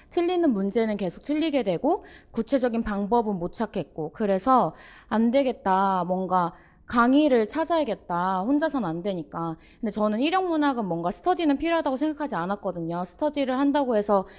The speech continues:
그 사람들이 제게 방법을 가르쳐 줄 거라고 생각을 안 했기 때문에 그냥 뭔가 전문 강사가 필요하다라는 생각이 들어서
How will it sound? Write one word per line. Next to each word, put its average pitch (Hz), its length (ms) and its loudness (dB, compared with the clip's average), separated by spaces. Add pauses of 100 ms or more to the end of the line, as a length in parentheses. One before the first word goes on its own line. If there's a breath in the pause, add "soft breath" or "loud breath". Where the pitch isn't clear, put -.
(120)
그 233 100 -2
사람들이 247 420 2
제게 190 260 -2
방법을 208 480 0
가르쳐 196 280 -4
줄 208 120 -8
거라고 196 300 -2
생각을 262 360 0
안 160 140 -2
했기 202 200 -10
때문에 196 540 -4 (340 loud breath)
그냥 226 380 0 (440 soft breath)
뭔가 196 420 0
전문 277 460 4
강사가 233 500 -2
필요하다라는 302 680 -2
생각이 302 340 -2
들어서 190 680 -2